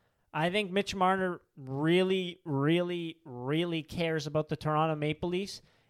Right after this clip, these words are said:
and is going to put in so much work on getting everything right between the ears and becoming the playoff player that he needs to be.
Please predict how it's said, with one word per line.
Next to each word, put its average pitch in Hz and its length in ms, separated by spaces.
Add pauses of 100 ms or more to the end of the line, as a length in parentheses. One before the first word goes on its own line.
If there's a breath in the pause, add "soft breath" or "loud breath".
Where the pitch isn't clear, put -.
and 151 140
is 151 100
going 170 220
to 180 80
put 175 240
in 165 260 (160)
so - 460
much 202 240
work 170 460 (420)
on 165 200
getting 175 580
everything 175 760
right 170 260 (100)
between 175 400
the 160 220
ears 185 460 (500)
and 160 160
becoming 185 760
the 156 120
playoff 175 500
player 170 260
that 160 160
he 160 160
needs 156 380
to 151 100
be. 120 320